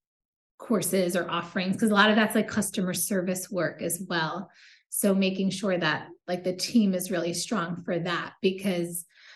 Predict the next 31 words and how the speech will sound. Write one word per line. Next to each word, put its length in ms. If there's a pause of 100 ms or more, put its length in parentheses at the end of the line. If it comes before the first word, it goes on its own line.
(200)
after 300
having 340
six 320
people, 420
it 180
was 260
like, 320 (1000)
"I 200
don't 160
wanna 240
do 260
that. 240
No." 540 (260)
<laughs> 300 (500)
And 240
this 200
is 260
partly 600
what 440
I 320
feel 180
like 220
I 460 (340)
then 240
shifted 380
into 260
a 100
mentor 720
as, 340
like, 160
a 140